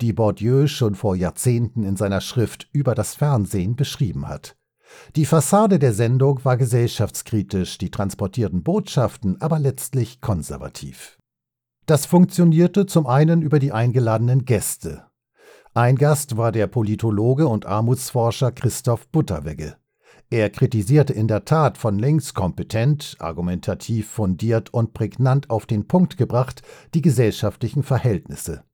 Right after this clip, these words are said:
Sein Tenor: „Armut wurde bewusst durch neoliberale Politik produziert und ist durch die Strukturen der Gesellschaft bedingt, zum Beispiel durch das Schulsystem, das so angelegt ist,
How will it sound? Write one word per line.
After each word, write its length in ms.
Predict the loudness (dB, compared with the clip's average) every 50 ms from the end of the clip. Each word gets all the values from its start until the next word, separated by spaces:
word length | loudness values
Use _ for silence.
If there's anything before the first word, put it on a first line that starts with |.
| _ _ _ _ _ _ _ -8
Sein 280 | -4 -4 -2 -4 -4 -4
Tenor: 600 | -4 -4 -2 0 0 2 2 2 2 0 -2 -4 _ _ _ _ _ _ -20 -20 -8 _
„Armut 640 | 0 2 4 6 6 6 6 6 4 2 0 -6 -8 -4
wurde 220 | -2 -2 -2 0
bewusst 680 | -2 -2 0 2 2 2 2 2 -2 -10 -14 -6 -4
durch 240 | -2 -2 -2 -2 -2
neoliberale 840 | -2 0 2 2 2 2 0 0 0 0 0 0 0 0 0 0 -2
Politik 580 | -2 -4 -6 -4 -6 -6 -4 -4 -4 -4 -6
produziert 720 | -6 -6 -6 -4 -4 -6 -6 -2 0 2 2 2 2 0 -6 -20 -20 -20 -8 -2
und 220 | 2 2 2 2
ist 300 | 0 -2 -4 -4 -4 -4
durch 240 | -2 -2 -2 -4 -6
die 180 | -6 -6 -6 -6
Strukturen 600 | -6 -6 -8 -8 -4 0 0 2 4 4 2 2
der 100 | 0 -2
Gesellschaft 800 | -4 -4 -2 0 0 0 0 0 0 0 0 0 -2 -6 -8 -4
bedingt, 680 | -4 -4 0 2 4 4 4 4 2 0 -8 -14 -18 -18 -20 -20 -20 _
zum 200 | -4 0 0 2
Beispiel 580 | 2 2 0 0 0 -2 0 2 2 2 2 2
durch 220 | 0 -2 -2 0
das 160 | 0 -2 -2
Schulsystem, 880 | 0 0 0 2 2 2 2 0 -2 -6 -6 -6 -4 -2 -2 -2 -2 -2
das 200 | -2 -4 -4 -4
so 240 | -2 0 0 0 0
angelegt 540 | 0 -2 0 0 0 0 0 0 0 -2 -4
ist, 340 | -2 -2 -2 -2 -4 -12